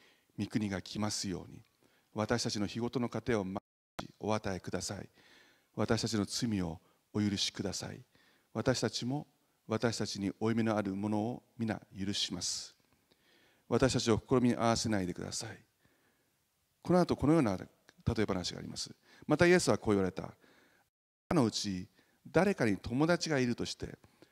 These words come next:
真夜中にその人のところに行き、君、パンを三つ貸してくれ。友人が旅の途中、私の家へ来たのだが、出してやるものが何もないのだ」と言ったとします。すると彼は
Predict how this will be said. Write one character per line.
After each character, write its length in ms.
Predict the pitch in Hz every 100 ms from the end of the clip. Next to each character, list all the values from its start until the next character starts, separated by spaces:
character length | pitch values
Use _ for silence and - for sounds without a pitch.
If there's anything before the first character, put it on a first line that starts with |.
| -
真 180 | 123 139
夜 120 | 170
中 280 | 151 120 92
に 260 | 92 90 - _ _
そ 200 | - 156
の 100 | 165
人 200 | - 135
の 100 | 101
と 100 | -
こ 80 | 110
ろ 120 | 110
に 160 | 95 87
行 120 | 85
き、 240 | 90 101 - _
君、 360 | - 135 123 90 - _ _ _ -
パ 120 | 190
ン 100 | 208
を 80 | 120
三 140 | 101
つ 160 | - -
貸 160 | 139
し 20 | -
て 100 | 180
く 100 | 185
れ。 140 | 113 - _ _ _ _ _ _ _ _ _ _ _ _ -
友 140 | 131
人 160 | 123 135
が 80 | 127
旅 200 | 135 135
の 80 |
途 120 | 131 123
中、 300 | - 120 117 - -
私 260 | 127 139
の 140 | 151 135
家 260 | 127 156
へ 80 | 117
来 100 | -
た 120 | -
の 80 | 120
だ 120 | 98
が、 280 | 90 90 92 - _ -
出 200 | - 147
し 80 | 143
て 100 | 139
や 80 | 113
る 80 |
も 100 | 110
の 80 | 110
が 120 | 104
何 180 | 98 104
も 120 | 127
な 100 | 127
い 40 | 147
の 120 | 104
だ」 180 | 80 - _ _ _ _
と 80 | 190
言 80 | 139
っ 20 |
た 120 | -
と 80 | 117
し 120 | -
ま 120 | -
す。 160 | - - _ _ _ _ _ -
す 140 | -
る 80 | 214
と 100 | 208
彼 160 | 202 151
は 220 | 98